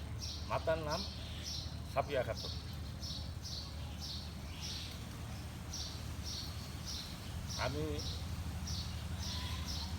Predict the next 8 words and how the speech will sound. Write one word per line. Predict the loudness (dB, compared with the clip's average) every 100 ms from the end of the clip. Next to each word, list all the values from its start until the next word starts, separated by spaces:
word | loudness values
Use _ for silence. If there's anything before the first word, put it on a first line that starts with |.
| 0 0 0 2 2 2 4
যখন, | 6 6 4 2 -2 0 0 -2 -2 -2 -2 -2 0
আমি | 4 4
উনিশশো | 6 4 4 2
ছষট্টি | 4 4 2 0 4
সাল | 4 4
থেকেই | 2 4 2 0 0 0 0 0 0 0 0 -2 -2 -2 -2 0 0 4
আওয়ামী | 10 10 10
লীগের | 4 2